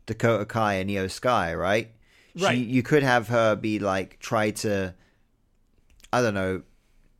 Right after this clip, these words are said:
Speaker 1: split off, you know, Damage Control by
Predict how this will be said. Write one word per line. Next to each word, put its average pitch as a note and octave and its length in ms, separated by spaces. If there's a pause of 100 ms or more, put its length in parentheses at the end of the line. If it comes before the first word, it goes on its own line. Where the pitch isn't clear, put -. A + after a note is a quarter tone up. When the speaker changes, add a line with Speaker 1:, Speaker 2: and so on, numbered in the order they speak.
(360)
Speaker 1:
split - 520
off, B2+ 420 (500)
you B2 160
know, G2+ 300 (220)
Damage G#2 300
Control F2+ 520
by F#2 480